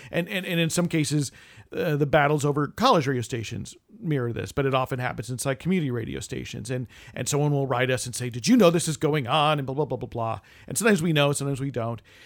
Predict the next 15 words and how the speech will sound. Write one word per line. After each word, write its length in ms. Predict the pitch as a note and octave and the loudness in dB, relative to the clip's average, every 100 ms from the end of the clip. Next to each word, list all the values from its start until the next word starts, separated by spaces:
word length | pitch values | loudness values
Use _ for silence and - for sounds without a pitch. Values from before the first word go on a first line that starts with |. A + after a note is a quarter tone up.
| - - | -20 -4
And 420 | E3 D#3+ D#3 D3+ - _ _ | 0 2 0 -4 -10 _ _
I've 160 | - F3 | 2 6
often 300 | G#3 G#3 F#3 | 8 8 4
opined 600 | F3 D3+ D3+ D3+ D3 - _ _ | 2 2 -2 0 -2 -6 _ _
in 180 | - E3 | -6 -2
many 220 | D#3 D3+ | 0 0
ways 500 | C3 B2 B2 - - _ _ | 0 0 -2 -6 -10 _ _
of 180 | - A#2 | -8 0
not 320 | G#3 D4 - | 4 4 2
jumping 340 | - C3+ C3 | -2 -4 -4
into 180 | C3 A#2 | -6 -6
the 100 | A#2 | -10
fray, 340 | A#2 B2+ A2 A2 | -8 -6 -4 -6
because 480 | C#3 C#3+ C#3+ A#2+ - - - - | -8 -4 -2 -4 -10 -20 -20 -4
my 540 | E3 E3 D3+ D3+ - | 0 2 2 0 -6